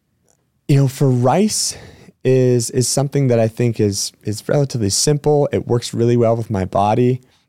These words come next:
and it doesn't need to be anything added to it. You can even get the li-, the cheap little packets. They're, like, a dollar fifty. Uh, I think Uncle Ben's is one of 'em. You put, you tear the corners off, you put it in the microwave for ninety seconds.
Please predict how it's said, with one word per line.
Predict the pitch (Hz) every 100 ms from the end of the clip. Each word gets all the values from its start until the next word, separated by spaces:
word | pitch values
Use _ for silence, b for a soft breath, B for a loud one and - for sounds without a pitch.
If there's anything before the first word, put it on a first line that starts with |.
| _
and | 117
it | 107
doesn't | 117 117
need | 123 117
to |
be | 113
anything | 110 110 107 -
added | 95 104 110
to | - 113
it. | 110
You | 123
can | 131
even | 165 156
get | 127 123
the | 101
li-, | 98 107
the | 113 104
cheap | - - 139 -
little | 127 113
packets. | 120 104 - - -
They're, |
like, | 98 101
a |
dollar | 98 92 113 113
fifty. | - 101 - 101 95 b b b b -
Uh, | 98 90
I |
think | 107 110
Uncle | 117 113 95
Ben's | 98 101 110 120 - - -
is | 101 101
one | 104
of | 113 110
'em. | 110 -
You | 101
put, | - 117
you | 101 90 - -
tear | - 127
the | 113
corners | - 120 117 110
off, | 113 110
you | 104
put | -
it |
in | 98
the | 107
microwave | 101 - 101
for | -
ninety | 95 95 92
seconds. | - 113 110 104 -